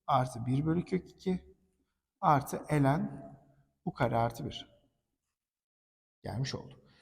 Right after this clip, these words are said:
Şimdi u yerine de değerli arkadaşlar küp kök tanjant x yazdığımızda sorunun çözümünü bulmuş olacağız. Yazdığımızda arkadaşlar şu gelecek. Bir bölü iki ln açtım parantez.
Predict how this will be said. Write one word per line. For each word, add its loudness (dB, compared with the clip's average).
Şimdi -2
u 6
yerine 8
de 6
değerli 10
arkadaşlar 4
küp 0
kök -2
tanjant 0
x -10
yazdığımızda -4
sorunun -4
çözümünü -6
bulmuş -2
olacağız. -2
Yazdığımızda 4
arkadaşlar -4
şu -2
gelecek. -10
Bir 6
bölü 6
iki -4
ln 0
açtım -6
parantez. -2